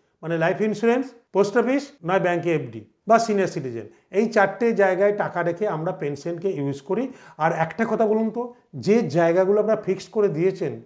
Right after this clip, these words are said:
সেই টাকাটার ইন্টারেস্ট কি নিয়ে নিলে আর টাকাটা বাড়ে? আমার অনেক ভিডিওতে বলেছি। So এখানে এবার এক্সাম্পল দিয়ে বোঝাচ্ছি,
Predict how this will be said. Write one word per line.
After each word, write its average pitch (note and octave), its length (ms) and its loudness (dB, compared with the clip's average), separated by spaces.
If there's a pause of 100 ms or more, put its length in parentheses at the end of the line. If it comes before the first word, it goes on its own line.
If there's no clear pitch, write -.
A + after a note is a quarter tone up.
(360)
সেই A3+ 340 4
টাকাটার F#3+ 840 0 (100)
ইন্টারেস্ট G3 600 2
কি G#3+ 260 -4 (340)
নিয়ে F3 220 2
নিলে G3+ 220 4
আর D#3+ 180 4
টাকাটা D#3+ 300 -4
বাড়ে? D#3+ 320 -2 (240)
আমার D#3 180 -6
অনেক E3 280 0
ভিডিওতে D3+ 380 -2
বলেছি। A#2 400 -8 (280)
So G3 140 2
এখানে G3+ 280 0
এবার F#3+ 260 4
এক্সাম্পল D#3 520 0
দিয়ে C#3 140 0
বোঝাচ্ছি, C3 560 -6